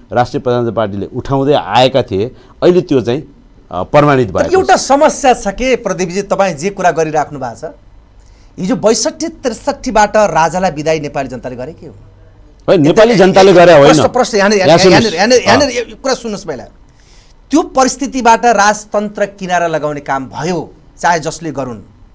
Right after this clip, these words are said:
Speaker 2: अब यो विषम परिस्थिति अहिले जब गणतान्त्रिक मुलुकमा गइसकेको अवस्था, एउटा संविधान बनेर पनि तपाईँको अगाडि बढिरहेको अवस्थामा, तपाईँले भने जस्तै कुनै राजालाई फेरि एउटा चाहिँ तपाईँको ट्र्याकमा ल्याएर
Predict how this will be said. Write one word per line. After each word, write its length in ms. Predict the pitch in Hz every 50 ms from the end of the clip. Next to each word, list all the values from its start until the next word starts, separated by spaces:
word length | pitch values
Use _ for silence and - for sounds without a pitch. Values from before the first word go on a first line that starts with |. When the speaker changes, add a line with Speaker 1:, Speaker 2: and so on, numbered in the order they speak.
| _ _ _ _ _ _ _ _ _ - - - _ _ _ _ -
Speaker 2:
अब 140 | - 269 359 339
यो 220 | 233 202 285 392
विषम 340 | 277 185 202 - - - 392
परिस्थिति 640 | 415 392 - - 302 - - - 311 254 - - 294
अहिले 240 | 254 240 254 254
जब 180 | 240 208 247 240
गणतान्त्रिक 680 | 254 202 160 190 208 214 214 277 269 285 277 320 339 302
मुलुकमा 340 | 254 226 226 214 196 226 220
गइसकेको 560 | 165 180 190 208 208 - 214 180 185 170 190
अवस्था, 480 | 175 165 175 160 - - - 165 160 165
एउटा 180 | 165 160 165
संविधान 500 | 160 - 160 147 151 151 151 170 170 175
बनेर 260 | 156 160 156 156 160
पनि 140 | 156 156 156
तपाईँको 300 | 139 156 143 151 147 151
अगाडि 240 | 143 143 143 143 139
बढिरहेको 400 | 123 135 143 139 139 139 143 139
अवस्थामा, 520 | 127 127 127 - - - 117 107 98 110 131 170 185 208 _ - _ _ - _ -
तपाईँले 400 | 196 196 220 254 277 285 269 277
भने 320 | 185 - - 117 127 147 147
जस्तै 400 | 156 185 180 - - 165 135 120 117 123 - 220 226 _ _ _ _ _ _ _ _ _ _ _ _ - - _ _ _ _ _ _ -
कुनै 300 | 233 254 302 339 381 381
राजालाई 500 | 262 208 190 202 - 226 226 247 240 214
फेरि 360 | 226 - - 208 208 214 220
एउटा 160 | 214 208 202
चाहिँ 160 | 185 202 196
तपाईँको 300 | 196 190 185 190 180 170
ट्र्याकमा 600 | 175 - - - 190 214 226 233 233 - 269 254 220
ल्याएर 340 | 202 190 175 170 165 160